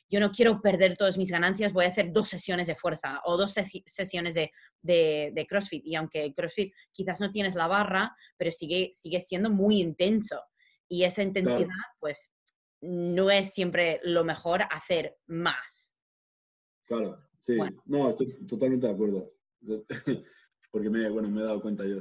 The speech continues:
Speaker 2: Ese es un fallo que acabo de hacer y la semana que viene cortaré un poco y mañana lo voy a tomar totalmente de descanso.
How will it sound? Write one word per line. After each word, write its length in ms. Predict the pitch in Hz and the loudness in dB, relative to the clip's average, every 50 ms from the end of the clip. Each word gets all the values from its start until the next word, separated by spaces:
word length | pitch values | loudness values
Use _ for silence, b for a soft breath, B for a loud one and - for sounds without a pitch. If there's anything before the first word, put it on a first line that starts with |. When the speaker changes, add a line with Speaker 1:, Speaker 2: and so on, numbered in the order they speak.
| 98 - - | -8 -8 -6
Speaker 2:
Ese 220 | 120 110 139 139 | -6 -2 0 0
es 40 | 123 | 0
un 120 | 139 131 | 0 0
fallo 240 | 110 135 127 127 120 | 0 2 2 4 4
que 40 | 120 | 2
acabo 220 | 117 110 113 117 117 117 | 2 0 0 -2 -2 -2
de 80 | 113 | -2
hacer 400 | 110 - 127 131 143 143 - - - | -2 0 2 2 2 2 0 -4 -8
y 80 | - 104 | -8 -8
la 80 | 92 | -8
semana 280 | 95 - 107 107 107 107 | -6 -6 -6 -4 -4 -2
que 60 | 113 | -2
viene 200 | 113 113 113 110 | -2 -2 -2 -2
cortaré 320 | 104 107 95 - 104 107 | -4 -6 -6 -4 -4 -4
un 140 | 107 101 95 | -4 -4 -4
poco 400 | - 107 107 127 131 139 139 131 | -4 -4 -2 0 0 0 0 0
y 420 | 110 101 98 95 92 90 - - - - | -2 -2 -4 -6 -8 -12 -16 -20 -14 -10
mañana 340 | 95 98 104 110 117 120 117 | -8 -6 -4 -2 -2 -2 0
lo 80 | 110 | 0
voy 140 | 107 110 104 | 2 0 0
a 20 | |
tomar 240 | 107 107 107 104 101 | -2 -4 -10 -10 -12
totalmente 460 | - 95 - 110 107 110 107 - - | -14 -12 -10 -10 -8 -8 -8 -8 -8
de 20 | 104 | -8
descanso. 540 | 196 - - 113 110 - - 165 190 196 | -8 -8 -10 -12 -12 -8 -6 -8 -8 -8